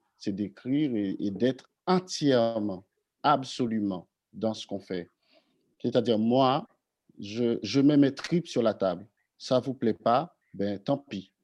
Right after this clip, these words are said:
Si ça vous plaît, et, euh, et, et, et, et tant mieux. C'est, un, un livre, c'est quoi pour moi ? Un livre, c'est une invitation. C'est une invitation, euh, autour d'une table et, euh, et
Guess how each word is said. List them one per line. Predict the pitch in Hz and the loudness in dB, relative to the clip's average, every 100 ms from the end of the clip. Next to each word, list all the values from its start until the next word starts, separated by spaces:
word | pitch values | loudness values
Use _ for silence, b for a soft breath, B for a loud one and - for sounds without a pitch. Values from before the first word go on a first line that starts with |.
| _ _ _ | _ _ _
Si | - - 147 | -20 -14 -12
ça | 139 120 | -2 -2
vous | 110 107 | -2 -4
plaît, | 120 131 151 156 _ _ _ _ _ _ - | 0 2 2 -2 _ _ _ _ _ _ -2
et, | 113 110 104 | 0 2 2
euh, | 101 95 90 90 82 - _ _ | 0 0 -4 -6 -12 -18 _ _
et, | 110 107 104 | -6 -2 0
et, | 95 - 107 110 | -2 -2 -6 -4
et, | 110 - 117 104 98 92 | -6 -2 0 0 -4 -6
et | - _ _ - | -12 _ _ -2
tant | 143 | 2
mieux. | 131 107 - _ b b b b | 2 0 -4 _ b b b b
C'est, | - 143 - - | -12 -10 -10 -6
un, | 135 180 165 | 0 2 4
un | 180 | 4
livre, | 190 196 | 4 2
c'est | - 139 | 0 -2
quoi | 135 107 - - | 2 0 0 -6
pour | 123 | -2
moi ? | 101 95 - b b b | -2 -4 -10 b b b
Un | 117 | -2
livre, | 123 180 | 0 -2
c'est | - 135 | -4 -2
une | 127 | -2
invitation. | 120 120 113 - - 101 _ | -2 -2 -2 -4 -10 -12 _
C'est | _ 104 113 | _ -10 -6
une | |
invitation, | 107 110 107 107 - 139 151 139 | -6 -4 -4 -4 -6 -4 -2 0
euh, | 113 104 - | 0 0 -2
autour | 113 113 - 123 | -4 -4 -4 -4
d'une | 110 104 | -2 0
table | 123 147 160 113 _ _ _ _ - | 4 4 4 -6 _ _ _ _ -6
et, | 104 107 110 120 113 | -2 -2 0 2 2
euh, | 104 98 95 90 - _ _ _ _ - | 2 2 0 -4 -12 _ _ _ _ -6
et | 113 104 98 95 | -2 -2 -2 -4